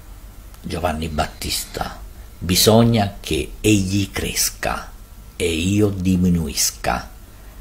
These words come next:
Senza gelosia constatò l'avverarsi della sua predizione, Giovanni tre, venticinque,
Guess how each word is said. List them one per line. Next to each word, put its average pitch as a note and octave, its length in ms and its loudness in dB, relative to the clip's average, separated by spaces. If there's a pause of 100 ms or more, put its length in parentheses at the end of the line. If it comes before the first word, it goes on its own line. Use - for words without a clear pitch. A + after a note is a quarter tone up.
(380)
Senza F#2+ 480 4
gelosia A2+ 840 0 (1200)
constatò E2 800 2 (960)
l'avverarsi F#2 880 2
della D#2 340 -2
sua D3 540 2 (600)
predizione, D2+ 1040 0
Giovanni E2 480 0
tre, F2 220 0
venticinque, D2 880 -4